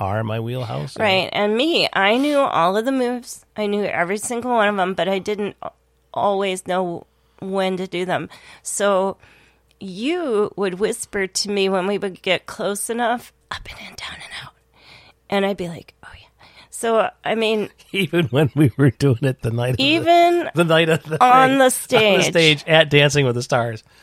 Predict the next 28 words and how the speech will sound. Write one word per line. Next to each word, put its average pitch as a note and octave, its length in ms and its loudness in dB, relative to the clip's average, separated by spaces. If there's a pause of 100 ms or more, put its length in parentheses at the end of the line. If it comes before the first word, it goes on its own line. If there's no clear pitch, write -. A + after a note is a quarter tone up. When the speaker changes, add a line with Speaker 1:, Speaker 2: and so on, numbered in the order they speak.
(600)
Speaker 1:
And D3 200 0
it, D#3 120 4
and D#3+ 160 4
then E3+ 160 4
even F3 280 4
then, D3 160 6
I C#3 120 6
forgot A#2+ 400 0
something. A2 300 -6
There A#2 180 -4
was A2 100 -6
one A2+ 380 -4
Speaker 2:
And C#4+ 120 4
Speaker 1:
move A#3 60 0
that D#4 200 8
I F#4 40 6
Speaker 2:
that D#4+ 60 2
was D4+ 200 4
Speaker 1:
forgot. D4 80 2
Speaker 2:
my C4+ 220 6
point D#4+ 460 2
of A3 280 -2
this C#4+ 220 0
conversation. F#3 1080 -2 (600)
You F4 640 2 (180)
completely B3 1400 -2
knew A3+ 580 0
from G3 460 -6